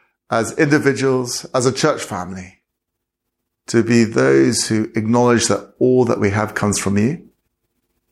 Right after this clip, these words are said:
and to be cheerful, generous givers.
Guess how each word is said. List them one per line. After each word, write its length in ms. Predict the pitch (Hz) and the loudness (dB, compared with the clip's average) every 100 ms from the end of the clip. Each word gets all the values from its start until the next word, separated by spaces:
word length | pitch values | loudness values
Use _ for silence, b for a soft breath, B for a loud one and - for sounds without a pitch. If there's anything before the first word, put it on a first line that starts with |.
| _ _ _ _ | _ _ _ _
and 200 | - 104 | -4 -2
to 120 | 101 101 | 0 -2
be 640 | 98 110 107 101 92 - _ _ _ _ _ | 2 2 2 0 -4 -12 _ _ _ _ _
cheerful, 760 | - - 120 107 - 92 87 _ _ _ - | -2 2 2 0 -4 -12 -14 _ _ _ -8
generous 460 | 101 101 95 90 | -2 0 0 0
givers. 540 | - 80 85 - - | -2 -6 -8 -8 -10